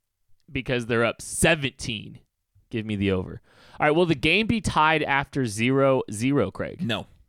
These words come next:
Speaker 2: I don't think so. I th-, like I said earlier, I think the Bucs are gonna kick an opening drive field goal. I think the Chiefs are going to have an opening drive score, and I think that they're gonna be either trading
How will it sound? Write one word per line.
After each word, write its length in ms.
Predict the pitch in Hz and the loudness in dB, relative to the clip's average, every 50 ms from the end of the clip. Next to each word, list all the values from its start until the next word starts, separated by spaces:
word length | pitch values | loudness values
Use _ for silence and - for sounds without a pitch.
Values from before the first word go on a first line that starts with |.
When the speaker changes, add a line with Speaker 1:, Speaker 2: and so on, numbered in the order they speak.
| _ _ _ _ _ | _ _ _ _ _
Speaker 2:
I 100 | - 101 | -6 -6
don't 160 | 104 101 95 - | -6 -6 -6 -6
think 180 | 110 101 90 | -8 -8 -8
so. 240 | - - 85 80 69 - - - - - | -8 -8 -8 -8 -10 -14 -18 -20 -14 -12
I 80 | - | -10
th-, 140 | - 98 71 | -8 -8 -6
like 260 | 90 95 95 95 - | -6 -4 -4 -4 -4
I 60 | 107 95 | -6 -8
said 240 | - - 104 101 | -6 -4 -4 -2
earlier, 340 | 104 101 104 107 107 107 104 101 | -2 -2 -2 -2 -2 -2 -2 -4
I 60 | 98 | -4
think 180 | - 104 95 | -6 -8 -10
the 60 | - 135 | -10 -8
Bucs 280 | 117 98 95 - - | -6 -6 -6 -6 -8
are 40 | 101 | -10
gonna 180 | 92 90 85 85 | -10 -10 -10 -10
kick 200 | - 95 87 - | -10 -10 -10 -10
an 100 | 82 - | -10 -10
opening 340 | - 85 - - 87 98 98 | -8 -8 -8 -8 -10 -10 -8
drive 280 | 92 92 92 90 90 113 | -6 -6 -4 -4 -6 -6
field 300 | - 113 110 110 110 101 | -8 -8 -8 -6 -6 -6
goal. 320 | 107 107 107 107 107 - _ _ _ _ | -6 -6 -6 -6 -8 -10 _ _ _ _
I 100 | - 92 | -10 -8
think 180 | 90 98 87 69 | -8 -8 -10 -10
the 60 | 90 | -10
Chiefs 360 | 90 - - 107 98 92 - | -10 -8 -8 -6 -8 -8 -8
are 100 | 92 90 | -8 -8
going 280 | 85 76 95 95 95 92 | -8 -8 -8 -8 -8 -8
to 100 | - 87 | -10 -10
have 280 | 110 - 87 85 90 - - | -8 -8 -8 -8 -10 -10 -12
an 140 | - 92 - - - | -12 -12 -12 -10 -8
opening 480 | 82 92 104 - 90 95 92 87 87 | -8 -8 -8 -8 -8 -10 -8 -10 -12
drive 500 | 87 - 92 87 85 85 85 80 78 85 | -12 -10 -8 -8 -6 -6 -8 -10 -10 -12
score, 840 | - - - - - - _ - 104 110 120 120 127 143 147 165 - _ _ _ _ _ _ _ | -14 -12 -12 -12 -12 -14 _ -8 -6 -6 -4 -4 -6 -6 -8 -10 -14 _ _ _ _ _ _ _
and 120 | - - 71 | -10 -10 -8
I 140 | - - 147 _ _ _ | -8 -10 -12 _ _ _
think 200 | - 110 110 - | -8 -8 -8 -6
that 140 | - 104 - | -8 -10 -8
they're 100 | 101 92 | -8 -6
gonna 200 | 90 95 90 87 | -6 -6 -8 -8
be 240 | 85 90 87 87 - - | -8 -10 -12 -12 -10 -10
either 240 | 95 90 87 90 92 | -10 -8 -8 -8 -10
trading 760 | - - - - - 92 98 113 123 135 139 139 156 175 170 | -10 -14 -16 -12 -8 -6 -4 -4 -4 -4 -6 -6 -8 -8 -10